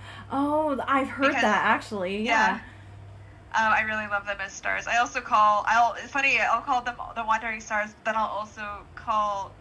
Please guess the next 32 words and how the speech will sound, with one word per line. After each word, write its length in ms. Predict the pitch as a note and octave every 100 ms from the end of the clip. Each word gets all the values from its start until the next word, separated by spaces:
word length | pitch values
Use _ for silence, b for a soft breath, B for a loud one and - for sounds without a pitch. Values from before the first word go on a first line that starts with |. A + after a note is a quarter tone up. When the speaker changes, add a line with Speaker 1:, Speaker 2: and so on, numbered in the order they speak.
| -
Speaker 2:
uh, 380 | F#3+ F#3 F3+ F3+ -
the 80 | G#3+
sun 220 | G#3+ G#3
and 100 | G#3
the 60 | G3
moon 160 | G3 G3
planets, 680 | - G3 F3+ A#3+ - - -
Speaker 1:
Yeah. 240 | E4+ F4 C#4+
Speaker 2:
because 220 | - - - - - - - - B B -
I 80 | C#4+
think 140 | B4
that's 120 | A4+ G4+
actually 240 | F4 F#4
where 100 | D#4+
the 60 | D#4
word 160 | D4+
planet 300 | - C4+ C4+
comes 220 | C4+ C4+ -
from, 140 | F4
is 80 | D4+
the 80 | A3
root 240 | A3+ C4
is 180 | - A3
wandering 300 | - A3 A3
star, 280 | - A3 A3
but 100 | A3
I'm 100 | -
not 140 | F#3
sure. 180 | - F3 A#3+
Speaker 1:
Oh, 320 | A3+ G#3+ G#3+
mm. 220 | A3+ A3
Speaker 2:
Um, 200 | G#3+ G#3